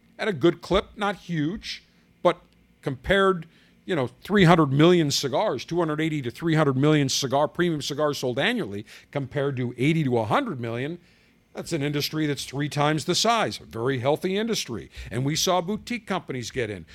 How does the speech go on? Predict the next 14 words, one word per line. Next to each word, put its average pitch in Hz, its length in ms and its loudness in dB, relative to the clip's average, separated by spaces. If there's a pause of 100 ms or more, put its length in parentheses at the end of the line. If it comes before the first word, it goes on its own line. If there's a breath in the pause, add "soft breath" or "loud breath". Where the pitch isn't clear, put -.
We 156 100 -8
saw 185 280 -2
the 190 80 0
Rocky 185 360 0
Patels 214 600 -4
get 143 160 0
into 131 200 -4
the 127 100 -6
world 123 220 -4
of 120 80 -8
cigars, 98 540 -12 (220 loud breath)
and 135 180 -2
Nick 170 180 0
Perdomo. 208 680 6